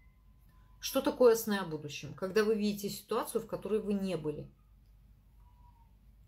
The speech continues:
И в которой вы видите события. Это тоже, это легко определить, если откинуть первые два варианта. То есть методом исключения. Потом, когда появляется этот навык, уже легко определяют, что это будущее.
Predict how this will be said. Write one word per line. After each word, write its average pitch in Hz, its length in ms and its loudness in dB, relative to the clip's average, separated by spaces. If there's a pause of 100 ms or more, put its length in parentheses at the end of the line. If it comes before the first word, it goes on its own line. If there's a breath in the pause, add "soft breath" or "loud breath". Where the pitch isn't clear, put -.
(260)
И 160 60 -10
в - 60 -10
которой 311 360 0
вы 190 100 -2
видите 190 880 0
события. 170 800 -6 (800)
Это 233 200 0
тоже, 254 260 2
это 214 200 2
легко 277 300 2
определить, 226 560 0
если 233 260 2
откинуть 226 460 -4
первые 214 320 0
два 190 160 -4
варианта. 156 500 -6 (600)
То 226 80 4
есть 220 160 4
методом 254 420 0
исключения. 165 760 -8 (460 soft breath)
Потом, 262 320 -2
когда 240 260 4
появляется 226 680 4
этот 214 220 -8
навык, 302 340 -4
уже 208 160 0
легко 233 320 2
определяют, 202 560 -2
что - 160 -8
это 180 160 -6
будущее. 160 640 -12